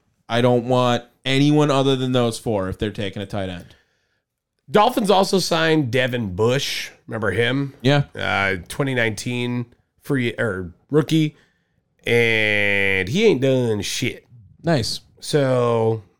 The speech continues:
Speaker 2: I don't know.
Speaker 1: Wow, you almost pissed me off royally right there if the Packers get one of those not four tight ends when they draft a tight end.
Speaker 2: Well, you know, um, there were also trades, though. Uh, the main one is Brandon Cooks.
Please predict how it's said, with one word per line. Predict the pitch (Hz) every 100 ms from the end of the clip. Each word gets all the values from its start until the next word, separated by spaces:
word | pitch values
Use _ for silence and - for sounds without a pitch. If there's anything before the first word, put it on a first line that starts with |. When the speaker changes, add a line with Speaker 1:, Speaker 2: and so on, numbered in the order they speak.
| -
Speaker 2:
I |
don't | 208 92
know. | 98 98
Speaker 1:
Wow, | 104
you | 107 117
almost | 123 113 -
pissed | - 147 -
me | 131 120
off | 113 113 113
royally | 107 104 98 98
right | 95 95 -
there | 101
if | 95
the | -
Packers | - 107 101 101 98
get | - 101 92
one | 104 104
of | 98
those | 95 92 -
not | - 113 104 101
four | - 104
tight | - 104 101
ends | 95 95
when |
they | 95
draft | 95 90 85
a | -
tight | 147
end. |
Speaker 2:
Well, | 175 220 214 165 143 _ _ _ _ _
you | - -
know, | 190 202 208 196 202 147 - _ _ _ _ _
um, | 139 139 135 131 127 - _ _ _ 143
there | 233
were | 277
also | 269 247 196
trades, | - 135 131 123
though. | 107 120 - _ _ _ _ _ _ _
Uh, | 120 120
the | 139
main | 185 170
one | 160 151
is | 127
Brandon | 113 127 117
Cooks. | - 107 - -